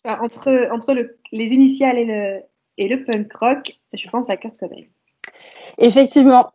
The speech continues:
Speaker 2: bravo Julia. Alors en fait, rien n'est jamais vraiment dit dans le texte, mais la quatrième de couverture nous le spoil allègrement, <laughs> donc je la cite. « Derrière ces initiales plane l'ombre de Kurt Cobain. »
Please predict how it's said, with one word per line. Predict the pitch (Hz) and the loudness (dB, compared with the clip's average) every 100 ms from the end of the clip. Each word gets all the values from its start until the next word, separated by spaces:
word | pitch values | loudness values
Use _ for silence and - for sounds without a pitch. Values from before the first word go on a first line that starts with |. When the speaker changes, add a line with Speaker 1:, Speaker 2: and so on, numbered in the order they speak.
| - | -6
Speaker 2:
bravo | 214 208 220 | -2 0 -2
Julia. | 202 214 | -2 0
Alors | 226 196 | 2 2
en | 214 | 2
fait, | 269 | 2
rien | 339 269 | 2 4
n'est | 320 269 | 4 4
jamais | 226 233 | 2 0
vraiment | 220 226 214 | 0 -2 -2
dit | 208 285 | 0 0
dans | 277 | 0
le | 233 | -2
texte, | - 226 - - 190 _ _ - - | -4 -6 -6 -18 -18 _ _ -20 -6
mais | 226 | 0
la | 254 240 | 2 2
quatrième | 220 208 240 | 0 0 0
de | 214 | 0
couverture | 208 220 208 202 - 226 214 | -2 -4 -4 -6 -6 -4 -2
nous | 202 | -2
le | 185 | -4
spoil | 185 220 214 | -2 0 2
allègrement, | - 226 226 202 185 233 - | 2 2 0 -2 -2 -4 -6
<laughs> | |
donc | 214 196 | -6 2
je | 240 | 2
la | 233 | 2
cite. « | 208 247 285 - - - - - 466 233 202 | -2 -6 -6 -6 -10 -20 -18 -10 -4 -2 0
Derrière | 254 285 311 | 4 6 6
ces | - 277 | 2 2
initiales | 247 247 233 - 202 240 | 2 2 0 -2 -2 -2
plane | - 214 226 | -2 -2 0
l'ombre | 190 208 185 | -2 -6 -6
de | 175 | -10
Kurt | 175 208 208 | -8 -8 -8
Cobain. » | - 202 165 | -10 -10 -10